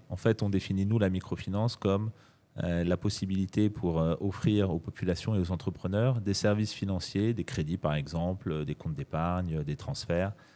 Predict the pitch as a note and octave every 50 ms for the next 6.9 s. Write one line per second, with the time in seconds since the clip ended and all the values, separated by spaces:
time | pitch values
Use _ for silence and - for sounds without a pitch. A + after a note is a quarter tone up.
0 | _ _ _ _ _ - E2 E2 E2+ E2 E2 E2 E2 E2 E2 F2 F#2 G2 G#2+ A2
1 | G#2+ G2+ F2+ F2+ E2+ - A2 F#2+ F2+ E2+ - - - G#2 G2+ F2+ E2+ - F2+ -
2 | - E2+ E2+ E2+ F#2 G2 - - D#2 D2+ F#2+ F#2 F2 F2 D#2+ D2 D#2+ D2 D2 -
3 | - - - - - - - G2+ - A2 A2 C#3 C3 C#3 A#2 - - A#2 A2 A#2
4 | C3+ D3+ D#3 C3 A2+ G2+ - G#2+ G#2 G2+ - A2+ G#2+ - B2 A#2 - - F2+ -
5 | - F#2+ F2+ F2 F2 F2+ A2 C#3+ C#3 - - - - - - - _ _ _ -
6 | G#2+ G#2+ G#2 G#2 G2 G2+ G#2 G2+ - - A2 - - A#2 G#2+ G2+ G2+ G2